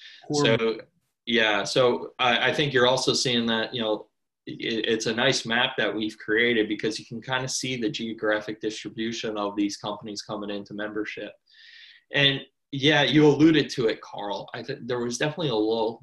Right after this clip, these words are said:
Speaker 2: in our typical membership trends over the past few months because, you know, like every business, people are, I think, trying to see what was happening with covid.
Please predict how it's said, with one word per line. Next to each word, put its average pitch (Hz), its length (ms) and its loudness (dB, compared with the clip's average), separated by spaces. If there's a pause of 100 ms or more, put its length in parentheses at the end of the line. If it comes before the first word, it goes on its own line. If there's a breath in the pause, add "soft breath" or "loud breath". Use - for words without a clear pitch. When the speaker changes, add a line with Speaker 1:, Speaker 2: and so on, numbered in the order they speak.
Speaker 2:
in 110 120 -10
our 104 140 -6
typical - 480 -10
membership 107 600 -6
trends 104 600 -8
over 107 160 -8
the 101 120 -8
past 107 280 -8
few 107 180 -12
months 104 340 -12
because, 131 600 -4
you 120 120 -12
know, 113 220 -8 (460 soft breath)
like 120 180 -4
every 131 400 0
business, 107 720 -4 (120)
people 123 280 -4
are, 110 340 -2 (500)
I 107 80 -8
think, - 360 -8
trying 131 260 -2
to 123 60 -4
see 123 280 -4
what 113 200 0
was 110 120 -6
happening 113 440 -4
with 101 160 -8
covid. 123 500 0